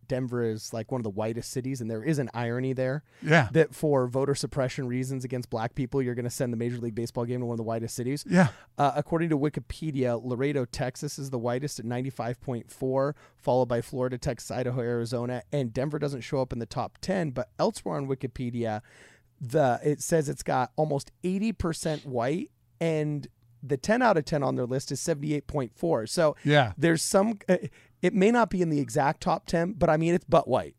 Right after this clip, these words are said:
Speaker 2: I'm sorry, you,
Speaker 1: <laughs>
Speaker 2: Wikipedia,
Speaker 1: Yeah, it's butt
Speaker 2: Wikipedia,
Speaker 1: white. <laughs>
Speaker 2: Wikipedia needs to be fact checked. I haven't been there in years, but I have been to Laredo, Texas.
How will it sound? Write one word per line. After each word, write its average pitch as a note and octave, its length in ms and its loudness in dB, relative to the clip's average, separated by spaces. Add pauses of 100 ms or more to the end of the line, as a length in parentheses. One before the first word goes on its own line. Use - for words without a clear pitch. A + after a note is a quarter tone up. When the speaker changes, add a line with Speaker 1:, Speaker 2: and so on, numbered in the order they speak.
(120)
Speaker 2:
I'm D#3+ 140 6
sorry, E3 380 10
you, D#3+ 80 8
Speaker 1:
<laughs> E3+ 260 8
Speaker 2:
Wikipedia, F3+ 460 12
Speaker 1:
Yeah, F3 260 10
it's G#3 220 12
butt - 20 10 (140)
Speaker 2:
Wikipedia, F#3+ 100 10
Speaker 1:
white. D#3+ 280 10
<laughs> - 140 0
Speaker 2:
Wikipedia G3 560 10
needs D#3 280 6
to D3 40 -4
be C#3 120 4
fact C#3+ 320 6
checked. C3 240 2
I D3+ 60 6
haven't F#3 240 4
been D#3+ 180 6
there D3 100 4
in C#3 80 4
years, C#3 240 4
but B2 140 -4
I B2 80 0
have C3+ 180 0
been C#3+ 140 4
to C#3 80 4
Laredo, C3+ 320 2
Texas. C#3 420 -2